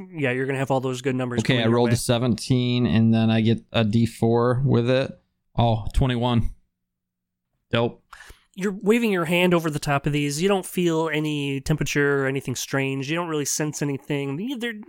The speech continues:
Speaker 1: magical for sure, but, like, nothing that's gonna cause you any harm. You're also kind of glancing around the room, which brings your eyes to the, one of the doors. Straight across from you, you see that there are several little notches, three in fact,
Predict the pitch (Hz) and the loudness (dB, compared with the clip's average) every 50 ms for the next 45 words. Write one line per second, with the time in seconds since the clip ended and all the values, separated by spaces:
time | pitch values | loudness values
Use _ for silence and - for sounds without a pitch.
0 | 311 220 208 208 233 269 330 349 302 - 247 - - 180 - - 165 - - - | -12 -12 -10 -6 -2 -2 0 0 -2 -4 -6 -4 -4 -6 -4 -4 -4 -4 -2 0
1 | 202 202 190 175 156 160 147 147 151 151 175 165 - 180 156 139 120 - - 156 | 2 2 2 2 0 -2 -2 -4 -2 -2 -4 -4 -4 -4 -4 -4 -6 -6 -6 -6
2 | 143 - - 160 151 131 139 143 143 131 120 - - - - 170 151 143 156 165 | -6 -4 -6 -6 -6 -6 -6 -8 -8 -10 -12 -16 -18 -10 -4 -2 -2 0 0 -2
3 | 180 196 220 247 _ - - - - - - - 147 160 165 165 170 175 - - | -2 -2 -4 -4 _ -12 -20 -20 -20 -20 -12 -6 -4 -2 -2 -2 -2 -2 -2 0
4 | 185 170 156 151 - - - 185 175 156 151 - 175 175 180 - - 175 160 151 | 0 0 0 -4 -4 -2 -2 -2 -2 -2 -4 -6 -4 -4 -4 -4 -4 -4 -2 -2
5 | 151 147 151 143 139 139 139 147 151 147 135 127 123 123 - _ _ _ _ _ | -2 -2 -2 -2 -2 -4 -4 -2 -2 -2 -2 -4 -6 -8 -10 _ _ _ _ _
6 | _ _ _ _ - - - 170 - 170 151 196 220 208 - 202 202 202 165 156 | _ _ _ _ -14 -6 -4 -4 -4 0 0 0 0 0 0 -2 -2 0 0 0
7 | 160 165 165 170 - - - 139 135 147 156 160 147 143 135 120 139 135 135 127 | 2 0 -2 -2 -4 -4 -4 -2 0 0 -2 -2 -2 -4 -2 0 0 0 0 0
8 | 123 123 143 - - - _ - - - - - - 190 240 233 - - 170 156 | -4 -6 -6 -6 -8 -8 _ -8 -8 -6 -4 -2 -2 -2 -2 -2 -6 -2 0 0
9 | 170 - - - 202 202 214 226 254 269 - - - - - - - 175 196 190 | 0 0 0 -2 -2 -2 -2 -4 -6 -8 -10 -16 -20 -20 -18 -8 -6 -4 -4 -4
10 | - - 208 202 170 170 160 - 165 160 156 151 160 147 135 135 131 131 127 131 | -2 -4 -4 -4 -4 -6 -2 0 0 2 2 2 0 0 0 0 0 -2 -4 -4
11 | 135 _ _ _ _ _ _ - - - - 180 165 185 175 160 160 160 147 135 | -8 _ _ _ _ _ _ -14 -10 -6 -4 -2 -2 -2 -2 -2 -2 -2 -2 -2
12 | 135 135 135 135 139 131 - - 120 120 139 233 208 - - - - - - - | -2 -2 -2 -2 -2 -4 -6 -10 -10 -10 -10 -12 -12 -14 -16 -18 -20 -20 -16 -12
13 | - - 175 190 185 156 135 123 117 - - 127 117 123 180 208 - | -4 0 0 2 2 2 2 0 -2 -2 -4 -2 -2 -2 -6 -8 -14